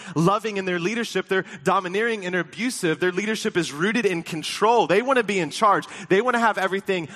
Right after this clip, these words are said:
under their hands. And there's no category for limitation for them. There's no category for weakness. There's no category for the body of Christ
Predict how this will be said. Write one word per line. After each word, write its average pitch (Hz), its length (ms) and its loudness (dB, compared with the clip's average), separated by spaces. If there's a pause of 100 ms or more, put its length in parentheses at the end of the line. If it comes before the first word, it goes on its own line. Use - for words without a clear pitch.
under 185 300 2 (180)
their 202 320 2
hands. 139 640 -6 (260)
And 202 100 2
there's 202 140 4
no 208 240 4
category 214 560 2
for 196 160 -2
limitation 190 640 -4
for 170 160 -4
them. 156 140 0
There's 165 160 -2
no 196 200 2
category 190 540 2
for 170 220 0
weakness. 170 400 -4
There's 170 220 -2
no 214 180 4
category 196 680 2
for - 360 -6
the 175 100 2
body 214 380 2
of 247 160 -8
Christ 160 360 -2